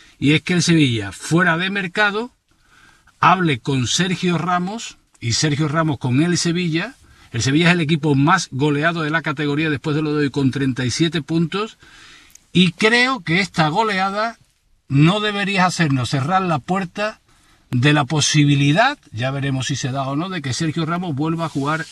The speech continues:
en el Sevilla. Que el Sevilla lo vuelva a llamar y que Sergio Ramos diga sí. Esto no sale del aire.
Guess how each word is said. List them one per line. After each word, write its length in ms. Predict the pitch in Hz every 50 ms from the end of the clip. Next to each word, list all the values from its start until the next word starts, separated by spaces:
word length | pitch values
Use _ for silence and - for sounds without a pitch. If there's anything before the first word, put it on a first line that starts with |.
| - - -
en 200 | 156 160 165 165
el 120 | 156 143
Sevilla. 360 | - 165 147 120 107 107 104 90
Que 100 | - 156 151
el 100 | 143 117
Sevilla 400 | - 135 147 175 180 170 160 143
lo 80 | 135
vuelva 260 | 135 160 180 175 175 170
a 20 |
llamar 300 | 165 165 165 185 185 190
y 60 | 185
que 120 | - 151 131
Sergio 300 | - 165 151 139 165 156
Ramos 260 | 160 160 160 156 135
diga 220 | 147 139 139 135
sí. 220 | - - 101 87 - _
Esto 400 | - 160 - - 196 202 202 175 - - - - - - - - -
no 240 | - 127 147 170 180
sale 220 | - 180 180 180 175
del 180 | 175 175 170 156
aire. 320 | 120 104 95 92 82